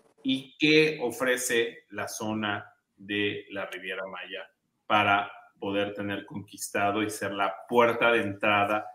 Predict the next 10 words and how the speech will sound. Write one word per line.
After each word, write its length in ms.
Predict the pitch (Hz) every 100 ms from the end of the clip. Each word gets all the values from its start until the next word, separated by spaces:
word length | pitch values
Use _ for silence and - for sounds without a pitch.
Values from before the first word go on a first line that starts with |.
| _ -
del 380 | 104 107 104 -
sector 840 | - 95 - 110 104 104 104 - _
inmobiliario 920 | 104 98 95 95 98 95 92 92 -
a 140 | - 92
nuestro 320 | 92 - -
país. 380 | - - - -
¿Qué 100 | 147
te 120 | -
parece, 440 | 156 104 95 - -
paisano? 360 | - - -